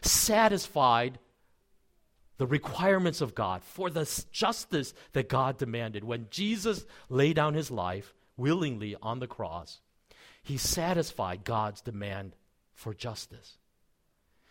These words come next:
And so now, by dying on the cross, he took our guilt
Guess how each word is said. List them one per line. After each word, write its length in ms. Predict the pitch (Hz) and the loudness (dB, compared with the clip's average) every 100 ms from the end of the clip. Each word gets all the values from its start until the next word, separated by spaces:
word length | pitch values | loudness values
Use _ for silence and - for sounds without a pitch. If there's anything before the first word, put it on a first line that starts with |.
| _ - | _ -4
And 100 | 147 | -2
so 200 | - 156 | 2 2
now, 400 | 143 156 180 190 | 4 6 8 8
by 180 | 160 147 | 6 2
dying 420 | 117 147 165 185 | 4 2 2 2
on 120 | 185 | 0
the 80 | 165 | -2
cross, 440 | - 107 90 92 - - - - | -4 -6 -6 -8 -14 -20 -20 -14
he 640 | - 180 208 208 214 226 _ | -8 -4 -2 -2 -4 -10 _
took 420 | - 151 147 147 - | -6 -2 -2 -4 -6
our 160 | 127 123 | -2 -2
guilt 480 | 110 107 78 - | -4 -8 -10 -14